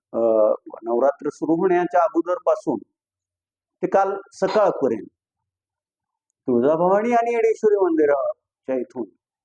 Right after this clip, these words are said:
आपापल्या स्थानिक नवरात्र महोत्सवाच्या ज्योती पेटवून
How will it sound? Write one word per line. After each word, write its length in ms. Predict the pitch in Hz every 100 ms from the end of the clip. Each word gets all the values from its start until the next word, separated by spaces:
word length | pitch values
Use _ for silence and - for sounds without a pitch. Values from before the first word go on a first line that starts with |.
| _ _ _ _ _ _ _ _ _ _
आपापल्या 540 | - - 165 - 214 220 - _
स्थानिक 500 | - - 196 220 254 - - _ _ _ _ _ _ _ _ _ _ -
नवरात्र 480 | 147 156 196 202 214
महोत्सवाच्या 640 | 196 175 175 170 120 147 110 - _ _ _ _ -
ज्योती 380 | 131 131 135 202
पेटवून 560 | - 185 175 170 147